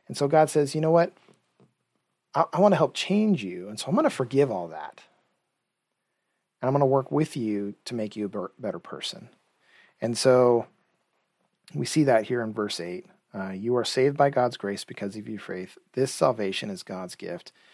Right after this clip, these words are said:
And then it goes on to say, and I just love the rest of this, uh, reading for today. Um, it's not something that you possessed. It's not something that you did that you can be proud of. Instead, this is God's accomplishment, created in Christ Jesus to do good things.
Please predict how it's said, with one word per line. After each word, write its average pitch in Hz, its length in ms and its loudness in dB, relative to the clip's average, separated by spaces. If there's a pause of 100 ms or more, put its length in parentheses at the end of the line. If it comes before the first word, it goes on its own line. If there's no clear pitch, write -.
(300)
And 117 140 -2
then 131 80 2
it 135 60 -2
goes 131 200 0
on 117 160 2
to 120 80 0
say, 104 240 0
and 104 100 0
I 113 100 -2
just 123 280 -8
love 117 160 0
the 110 80 -8
rest 98 320 -8
of 101 60 -10
this, 92 440 -8
uh, 113 100 -10
reading 98 340 -8
for 107 180 -12
today. 87 400 -8 (560)
Um, 104 520 -4 (800)
it's - 160 -4
not 143 140 6
something 147 240 -2
that 139 180 -2
you 139 60 -2
possessed. 104 560 -2
It's - 160 -10
not 120 140 0
something 135 240 -2
that 135 160 -2
you 156 60 -2
did 123 340 2
that 120 160 -6
you 131 60 -6
can 131 120 -6
be 143 100 -2
proud 107 320 0
of. 107 200 -2
Instead, 123 500 -2 (120)
this 123 200 -6
is 104 100 -10
God's 107 380 -2
accomplishment, 98 760 -10 (200)
created 120 380 -4
in 151 80 -2
Christ 147 320 -4
Jesus 98 440 -10
to - 120 -14
do 101 260 -8 (140)
good 98 260 -4
things. 85 680 -14